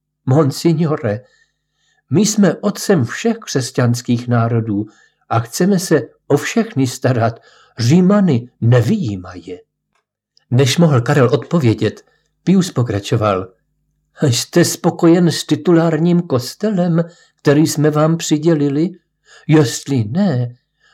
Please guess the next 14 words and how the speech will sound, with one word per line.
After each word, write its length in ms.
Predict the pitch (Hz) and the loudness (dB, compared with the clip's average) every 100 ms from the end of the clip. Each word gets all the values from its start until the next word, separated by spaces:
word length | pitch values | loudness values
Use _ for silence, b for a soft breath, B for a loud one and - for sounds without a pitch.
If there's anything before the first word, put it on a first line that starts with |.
| b | b
můžete 440 | 131 160 190 196 175 | 2 4 4 2 0
dostat 500 | 165 - - 180 131 | 0 -2 -4 -4 -4
místo 380 | 156 165 - 170 | -4 -4 -8 -12
San 320 | - 165 151 b b b - | -6 -6 -6 b b b 0
Martino 720 | 135 120 - 156 170 156 123 | 0 0 -2 0 0 -2 -4
ai 120 | 101 | -4
Monti 420 | 104 165 127 131 - _ _ _ _ _ | -4 -6 -6 -8 -10 _ _ _ _ _
svatou 560 | - - 120 156 156 107 | -8 -4 -2 -2 -2 -4
praxedu. 760 | - 160 170 - 208 - 92 - _ _ _ _ _ _ _ | -4 -6 -6 -10 -10 -12 -14 -20 _ _ _ _ _ _ _
No, 300 | 120 139 127 | 0 4 2
rozvažte 640 | 120 160 120 120 196 - 139 | 2 0 0 0 -2 -2 -2
si 180 | - | -4
to, 160 | 110 107 | -4 -6
Karle. 480 | - 101 98 90 | -4 -6 -6 -10